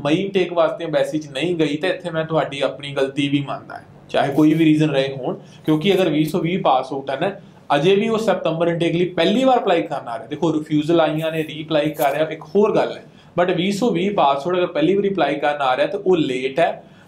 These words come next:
ਬੱਚੇ ਕਹਿੰਦੇ ਨੇ ਦੀਪਕ ਜੀ, ਮੈਨੂੰ ਬੱਚੇ ਵੀ ਜਸਟੀਫਾਈ, ਸਾਨੂੰ ਪਤਾ ਹੈ, ਅਸੀਂ ਮਿਲਦੇ ਰਹਿੰਦੇ, ਬੱਚੇ justify ਕਰਦੇ ਜੀ corona ਆ ਗਿਆ ਸੀਗਾ। ਤੇ ਮੈਂ ਜਦੋਂ question ਕਰਦਾ ਤਾਂ ਬੱਚੇ ਫਿਰ ਹੱਸਣ ਲੱਗ ਜਾਂਦੇ। ਉਸ ਤੋਂ question ਮੇਰਾ ਇਹ ਹੁੰਦਾ ਹੈ ਕਿ ਤੁਹਾਡੇ ਨਾਲ ਦੇ ਵੀ ਬੱਚੇ ਹੋਣਗੇ, ਉਹ 'ਚੋਂ ਕੋਈ ਬਾਹਰ ਨਹੀਂ ਗਿਆ,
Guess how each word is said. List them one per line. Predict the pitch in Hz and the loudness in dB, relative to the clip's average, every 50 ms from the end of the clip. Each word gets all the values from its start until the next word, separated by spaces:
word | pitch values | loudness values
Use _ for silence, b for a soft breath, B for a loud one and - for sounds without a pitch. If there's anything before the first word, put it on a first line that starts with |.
| B B - | B B -2
ਬੱਚੇ | 143 196 202 - - 196 196 190 | 0 0 0 2 4 2 4 4
ਕਹਿੰਦੇ | 175 160 165 180 196 196 | 2 0 2 2 2 2
ਨੇ | 190 | 2
ਦੀਪਕ | 160 160 151 160 156 160 | 2 2 2 2 0 -2
ਜੀ, | 165 196 196 | -2 -2 0
ਮੈਨੂੰ | 170 151 147 151 170 175 170 - | 0 0 0 0 0 -2 -2 -2
ਬੱਚੇ | - 135 - - 165 170 | -4 -4 -2 0 0 2
ਵੀ | 160 | 2
ਜਸਟੀਫਾਈ, | 165 151 151 156 151 - - 151 151 | 2 0 0 -2 -6 -2 0 -2 0
ਸਾਨੂੰ | 151 147 143 156 151 | 0 0 -2 -2 0
ਪਤਾ | 160 156 160 175 175 | 0 0 2 2 0
ਹੈ, | 170 | 0
ਅਸੀਂ | 165 170 160 | 0 -4 -4
ਮਿਲਦੇ | 151 147 147 151 160 | -4 -4 -2 -2 0
ਰਹਿੰਦੇ, | 156 156 156 160 | 0 0 -2 -4
ਬੱਚੇ | 151 143 139 - 165 | -4 -6 -4 -2 0
justify | 151 147 151 - - 156 156 151 156 | 0 0 -2 -2 -2 0 2 2 2
ਕਰਦੇ | 151 143 131 - 139 143 | 2 2 0 0 -4 -6
ਜੀ | 156 - | -6 -4
corona | - 156 139 135 135 135 | -4 -4 -4 -2 -2 0
ਆ | 131 120 120 | 0 0 0
ਗਿਆ | 123 127 131 | -2 -2 -4
ਸੀਗਾ। | - - 135 143 160 - - B B B B B B B - | -2 -6 -4 -4 -4 -4 -4 B B B B B B B -2
ਤੇ | 170 165 | 0 0
ਮੈਂ | 151 143 - - - 165 185 190 | 2 2 2 2 4 2 2 0
ਜਦੋਂ | 202 202 202 196 | 2 2 2 2
question | 180 165 - 180 - | 2 0 0 -2 0
ਕਰਦਾ | - 151 135 - 151 170 | 0 0 0 0 -2 -2
ਤਾਂ | 190 | -2
ਬੱਚੇ | 175 147 - - - 160 160 | -2 -4 -6 -4 0 0 0
ਫਿਰ | 160 165 156 | 0 0 -4
ਹੱਸਣ | 151 151 - - 143 147 | -4 -6 -6 -4 0 0
ਲੱਗ | 139 131 | 0 0
ਜਾਂਦੇ। | 131 139 | 0 -4
ਉਸ | 139 139 - | -8 -8 -6
ਤੋਂ | 165 156 | -6 -2
question | 156 151 151 - 180 | -2 -2 -2 -2 -4
ਮੇਰਾ | 170 170 170 165 | -2 0 2 2
ਇਹ | 165 165 | 2 0
ਹੁੰਦਾ | 156 139 135 139 | -2 -2 -2 -2
ਹੈ | 156 - B B B B B B B - | -2 -2 B B B B B B B -4
ਕਿ | 175 | -4
ਤੁਹਾਡੇ | 175 175 185 185 165 - 165 170 | 0 2 4 4 4 2 0 0
ਨਾਲ | 170 151 135 131 131 131 131 | 0 2 2 2 0 0 0
ਦੇ | 160 | 0
ਵੀ | 170 | 0
ਬੱਚੇ | 165 165 160 165 175 160 | 0 -2 -2 -2 -2 -2
ਹੋਣਗੇ, | 156 143 135 151 151 156 | -2 0 -2 0 0 0
ਉਹ | 160 | -2
'ਚੋਂ | 160 160 165 | -2 -4 -2
ਕੋਈ | 165 160 | -2 0
ਬਾਹਰ | 151 135 123 135 139 | 2 2 2 2 0
ਨਹੀਂ | 190 214 208 | -2 -6 -4
ਗਿਆ, | 175 165 147 - - | -2 -2 -2 -2 -6